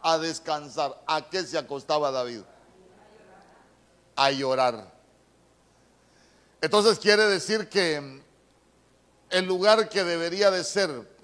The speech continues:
de descanso se convirtió en un lugar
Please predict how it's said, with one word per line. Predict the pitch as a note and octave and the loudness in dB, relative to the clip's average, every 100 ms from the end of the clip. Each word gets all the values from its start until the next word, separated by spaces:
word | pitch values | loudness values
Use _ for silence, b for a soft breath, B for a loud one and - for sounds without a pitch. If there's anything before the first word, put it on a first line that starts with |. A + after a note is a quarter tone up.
| - | -20
de | A#2+ D#3+ E3+ | -8 -6 -4
descanso | D3 - F#3+ A#3 B3+ - G#3+ F#3 _ _ _ _ _ _ _ _ _ _ _ _ _ _ _ _ _ _ _ _ _ _ _ | -6 -6 -2 -2 -4 -10 -12 -14 _ _ _ _ _ _ _ _ _ _ _ _ _ _ _ _ _ _ _ _ _ _ _
se | - D#3+ | -8 -4
convirtió | E3+ E3 E3 G3 | -2 -2 -4 -2
en | G3+ | -2
un | G#3+ G3+ | -4 -2
lugar | F3+ G#3+ A#3+ G#3+ | 0 0 -2 -6